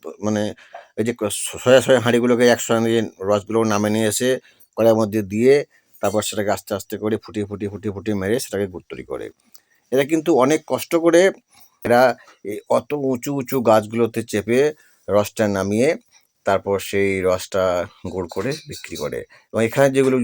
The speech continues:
যদি না বিক্রি হয়, গ্রামে গ্রামে যেয়েও কিন্তু ওদেরকে বিক্রি করে আসতে হয়। তো এতটাই কষ্ট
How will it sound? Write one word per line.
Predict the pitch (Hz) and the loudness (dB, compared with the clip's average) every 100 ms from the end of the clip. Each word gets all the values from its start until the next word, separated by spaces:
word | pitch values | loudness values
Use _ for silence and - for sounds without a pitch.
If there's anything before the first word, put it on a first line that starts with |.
| 107 | 0
যদি | 120 120 | 0 0
না | 113 113 | 2 0
বিক্রি | 110 - | -2 -4
হয়, | 113 113 | 0 0
গ্রামে | 95 104 101 | 0 -2 -2
গ্রামে | 92 104 104 | -2 -2 -2
যেয়েও | 85 95 110 | -6 -6 -4
কিন্তু | 131 127 107 | -4 -4 -2
ওদেরকে | 95 98 - 85 | -2 -4 -4 -12
বিক্রি | 82 - 98 | -12 -12 -10
করে | 78 67 | -6 -6
আসতে | 57 - 65 | -6 -10 -12
হয়। | - 55 _ _ _ _ _ | -10 -12 _ _ _ _ _
তো | - | -8
এতটাই | 87 - 92 98 - | -8 -8 -8 -8 -6
কষ্ট | 82 - | -12 -10